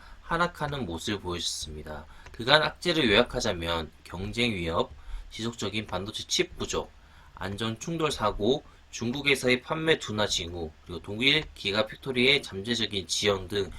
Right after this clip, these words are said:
여러 가지 악재들이 테슬라에게 몰아붙이는 경향들이 있었습니다. 이러한 가운데 한국 교재의 일면의 보도에서는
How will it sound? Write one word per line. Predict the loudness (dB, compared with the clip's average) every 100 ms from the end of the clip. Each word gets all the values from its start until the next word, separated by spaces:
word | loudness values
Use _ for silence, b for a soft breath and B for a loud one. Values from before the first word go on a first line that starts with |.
| B B -6
여러 | -2 0
가지 | -2 -2 -4
악재들이 | -4 -4 -2 0 -2 -2
테슬라에게 | -6 -4 4 6 6 6 4 2 B B -6
몰아붙이는 | 0 2 2 2 -4 0 0 -2
경향들이 | -4 -2 0 0 0 -2
있었습니다. | -4 -6 -10 -10 -12 -8 -8 -8 -10 -20 -20 -20 -10
이러한 | 4 6 6
가운데 | 4 0 0 2 2
한국 | 2 -4 -6 -2
교재의 | 0 6 10 10 8
일면의 | 6 4 2 2
보도에서는 | 0 2 4 4 0 -4 -6